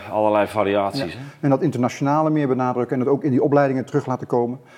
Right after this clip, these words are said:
Speaker 2: als het gaat om wat er in de economie aan het gebeuren
Speaker 1: Dus het
Speaker 2: is.
Speaker 1: is eigenlijk wat je zegt, is glokalisering. Het besef
Speaker 2: Ja.
Speaker 1: van zowel het globale als het, als het meer lokale.
Speaker 2: Ja.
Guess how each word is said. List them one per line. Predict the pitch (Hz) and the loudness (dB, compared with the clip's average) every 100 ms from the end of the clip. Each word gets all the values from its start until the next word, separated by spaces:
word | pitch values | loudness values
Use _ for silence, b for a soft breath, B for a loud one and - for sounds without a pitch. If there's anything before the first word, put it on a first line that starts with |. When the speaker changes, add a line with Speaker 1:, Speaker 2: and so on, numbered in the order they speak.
| B B | B B
Speaker 2:
als | 143 120 | -2 -2
het | 104 | 0
gaat | 139 127 | -2 -2
om | 113 | -2
wat | 107 | -4
er | 104 | -4
in | 110 | -4
de | |
economie | 117 117 123 185 | -4 -2 0 2
aan | 165 | 2
het | - | 0
gebeuren | - 101 101 104 | -4 -6 -4 -2
Speaker 1:
Dus | 104 | 0
het | |
Speaker 2:
is. | 127 | 0
Speaker 1:
is | 131 | 2
eigenlijk | 135 139 131 | 0 -2 -8
wat | 127 | -4
je | |
zegt, | 147 131 | -4 -4
is | |
glokalisering. | - 143 139 135 127 120 113 101 90 85 82 | -4 2 2 4 0 0 -2 0 0 0 -4
Het | 95 95 | -6 -4
besef | - 139 - | 0 0 0
Speaker 2:
Ja. | |
Speaker 1:
van | 117 107 101 | 0 0 -2
zowel | 113 113 104 | 2 4 4
het | 98 | 0
globale | - 110 90 117 143 160 | 0 0 2 2 2 2
als | - 123 | 0 -2
het, | 123 113 | -4 -6
als | 98 113 | -8 -6
het | 117 | -4
meer | 117 | -2
lokale. | 117 107 87 95 82 | 0 0 0 -2 0
Speaker 2:
Ja. | 80 | -2